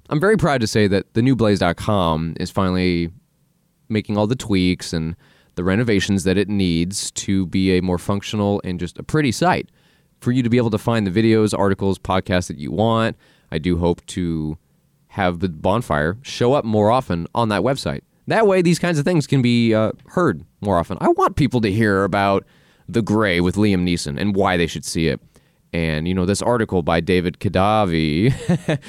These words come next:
<laughs> and about procrastination, you know, those are kind of the more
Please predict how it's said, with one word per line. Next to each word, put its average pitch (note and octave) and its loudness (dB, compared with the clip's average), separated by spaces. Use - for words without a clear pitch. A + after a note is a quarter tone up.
<laughs> F#3 -18
and G2+ 0
about F#2 0
procrastination, G#2+ -2
you G2+ -4
know, G2+ -4
those E3+ 0
are D#3 0
kind C#3 -2
of G2 -2
the G2 -2
more E2+ 0